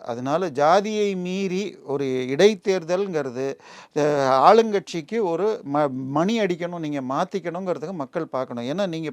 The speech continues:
பாத்தீங்கன்னா ரெண்டாயிரத்தி இருபத்தொன்னு தேர்தல் வாக்குறுதியில நீங்க இப்ப எவ்வளோ டி விக்கு செலவு பண்றீங்க? நீங்க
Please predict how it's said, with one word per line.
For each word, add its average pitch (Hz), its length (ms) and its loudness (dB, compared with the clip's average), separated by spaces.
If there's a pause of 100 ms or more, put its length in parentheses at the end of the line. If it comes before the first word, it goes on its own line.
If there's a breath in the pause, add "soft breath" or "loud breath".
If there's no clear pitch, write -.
பாத்தீங்கன்னா 180 440 -4
ரெண்டாயிரத்தி 165 460 -2
இருபத்தொன்னு 165 500 -4
தேர்தல் 131 440 -8
வாக்குறுதியில 139 560 -6 (520 soft breath)
நீங்க 165 280 0 (280)
இப்ப 180 200 -4 (140)
எவ்வளோ 254 220 4
டி 240 220 0
விக்கு 220 280 -4
செலவு 190 220 0
பண்றீங்க? 180 340 -8
நீங்க 170 220 -6